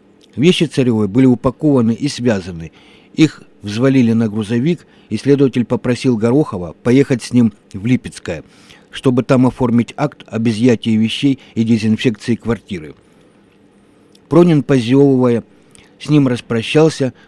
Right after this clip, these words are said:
но, к удивлению Коваленко, не пошел в канцелярию, где ему была приготовлена постель, а заявил, что хочет перед сном побродить еще в окрестностях. Вернулся Пронин в совхоз только на заре. Коваленко слышал из своей комнаты,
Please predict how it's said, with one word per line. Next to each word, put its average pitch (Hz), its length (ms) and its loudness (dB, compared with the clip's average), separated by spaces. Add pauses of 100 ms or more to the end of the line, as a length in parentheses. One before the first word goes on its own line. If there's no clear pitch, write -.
но, 127 160 2
к - 80 -4
удивлению 127 560 4
Коваленко, 123 720 0
не 147 120 2
пошел 147 380 0
в - 40 -12
канцелярию, 101 640 -4 (180)
где 110 100 -2
ему 113 180 2
была 107 240 -2
приготовлена 104 720 -4
постель, - 480 -8 (300)
а 117 100 -2
заявил, 120 520 2
что - 200 -6
хочет 127 320 -4
перед 113 260 -2
сном 151 220 0
побродить 110 560 -2
еще 113 260 -4 (160)
в 113 80 -2
окрестностях. 104 720 -6 (1300)
Вернулся 151 520 2
Пронин 151 360 0
в - 20 -8
совхоз 135 480 -2 (220)
только 131 260 2
на 127 140 2
заре. 113 360 -2 (720)
Коваленко 139 500 2
слышал 131 420 0
из 110 80 -2
своей 120 240 0
комнаты, 95 540 -6